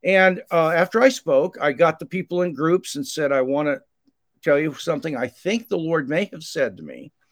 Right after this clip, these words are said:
I said this, and then I prayed deliverance prayers over the group, and I left at about ten twenty. I looked at my watch. I drive back the next morning in the parking lot to s-,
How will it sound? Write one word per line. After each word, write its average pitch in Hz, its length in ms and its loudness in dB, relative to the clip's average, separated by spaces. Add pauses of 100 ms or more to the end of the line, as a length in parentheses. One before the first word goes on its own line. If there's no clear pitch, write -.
(500)
I 143 100 0
said 190 360 -2
this, 185 340 4
and 160 140 -8
then 151 120 -2
I 151 120 0
prayed 160 520 0 (280)
deliverance 175 580 0
prayers 160 480 0 (120)
over 147 240 0
the 226 100 -4
group, 123 400 -6 (420)
and 170 140 -2
I 190 100 4
left 160 400 0
at 185 100 -8 (260)
about 147 400 2
ten 185 420 2 (320)
twenty. 147 360 0
I 113 60 -2
looked 135 240 -6
at - 80 -8
my 135 120 0
watch. 131 500 -4 (640)
I 139 80 2
drive 165 400 4
back 185 320 4
the 170 80 -6
next 160 280 -6
morning 160 580 -2
in 147 120 -8
the 180 80 -8
parking 180 540 -4
lot 110 340 -6
to 131 60 -12
s-, - 160 -12